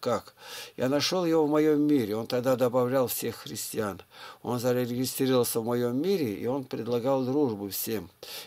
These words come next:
И я в том числе, я попал в те ряды, у него на то время было где-то до сорока или пятидесяти тысяч друзей.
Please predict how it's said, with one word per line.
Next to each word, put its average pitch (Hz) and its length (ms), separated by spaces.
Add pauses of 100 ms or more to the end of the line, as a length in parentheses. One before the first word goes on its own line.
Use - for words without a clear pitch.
И - 80
я 180 140
в 165 40
том 165 220
числе, 147 560
я 127 100
попал 135 400
в - 60
те 147 160
ряды, 123 320
у 120 100
него 131 240
на 120 140
то 120 140
время 127 320
было 120 260
где-то 110 400
до 107 140
сорока 120 560
или 113 120
пятидесяти 110 600
тысяч 101 400
друзей. 98 680